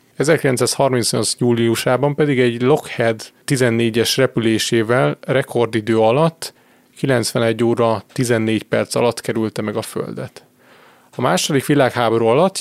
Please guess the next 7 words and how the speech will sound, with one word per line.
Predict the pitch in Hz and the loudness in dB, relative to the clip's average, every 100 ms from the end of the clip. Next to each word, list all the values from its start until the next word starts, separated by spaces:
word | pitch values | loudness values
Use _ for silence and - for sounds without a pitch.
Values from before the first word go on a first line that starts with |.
| - | -4
Hughes | 135 131 117 - - | 0 2 0 -2 -4
érdeklődése | 131 117 110 117 110 117 - - 139 | -2 0 0 -2 0 -2 -2 -2 -2
a | 165 131 - | -2 -4 -2
katonai | 147 - 123 113 113 | -2 0 0 0 0
repülőgépek | 117 123 117 110 110 113 | 0 -2 -2 -2 -2 -4
felé | 104 117 107 | -6 -6 -6
fordult, | 110 - 113 110 143 175 | -6 -4 -4 0 0 0